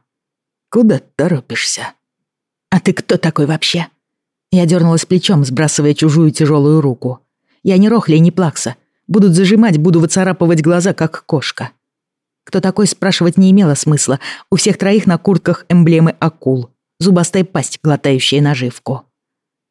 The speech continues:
"Алию знаешь, да?" Мне пришлось проглотить образовавшийся в глотке камень, засунуть в зад свою нерешительность и страх, моментально переключиться в режим вруна.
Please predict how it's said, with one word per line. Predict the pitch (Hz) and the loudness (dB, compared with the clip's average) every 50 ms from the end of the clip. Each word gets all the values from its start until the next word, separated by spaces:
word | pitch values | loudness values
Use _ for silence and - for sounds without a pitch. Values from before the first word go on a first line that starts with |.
| _ _ _ _ _ | _ _ _ _ _
"Алию | - 127 139 156 190 214 220 190 120 | -2 0 2 2 2 2 2 2 0
знаешь, | 120 - 107 147 175 202 277 320 131 - - - - _ _ _ _ _ _ - | -2 -2 -2 0 0 0 0 -2 -4 -6 -8 -10 -12 _ _ _ _ _ _ -4
да?" | - 143 147 175 254 294 _ _ _ _ _ _ _ _ _ _ _ _ _ _ _ _ _ - | -2 0 0 0 -2 -4 _ _ _ _ _ _ _ _ _ _ _ _ _ _ _ _ _ 0
Мне | 175 160 | 0 2
пришлось | - 151 - - 156 - | 2 0 0 0 -2 -2
проглотить | - 165 160 165 165 160 - 175 - | 0 0 0 0 2 0 0 0 0
образовавшийся | 151 139 139 143 151 143 139 156 147 - - 151 - - 147 | 0 0 0 0 2 2 0 0 0 0 -2 -2 -2 -2 -2
в | 135 | 0
глотке | 135 143 139 - - 147 | 0 0 0 0 -2 -4
камень, | 147 - - 135 123 127 120 123 123 - _ _ _ _ _ _ - | -4 -4 -4 -2 -2 -2 -2 -4 -6 -10 _ _ _ _ _ _ -2
засунуть | 160 165 160 - 196 175 170 170 | -2 0 0 2 2 2 2 2
в | 151 | 2
зад | 147 170 175 170 - | 0 -2 -2 -2 -4
свою | - 127 131 139 | -2 -2 0 0
нерешительность | 143 139 135 147 - - 185 160 - 139 139 139 131 - - | 2 0 0 0 0 0 -2 0 0 0 0 -2 -2 -4 -4
и | |
страх, | - - - - 151 160 156 - - _ _ _ - - - | -6 -4 -6 -4 -4 -4 -4 -6 -12 _ _ _ -20 -8 -4
моментально | - 170 170 165 160 - 180 170 160 - | 0 2 2 2 2 2 2 0 0 0
переключиться | - 151 151 - 156 147 - 190 170 - - 143 | 0 -2 0 0 0 2 2 0 0 0 0 0
в | 147 | 2
режим | 151 156 131 143 151 151 139 - - | 2 2 2 2 2 2 0 -2 -4
вруна. | 139 131 139 151 147 139 127 113 113 | -2 0 0 2 2 2 0 -2 -4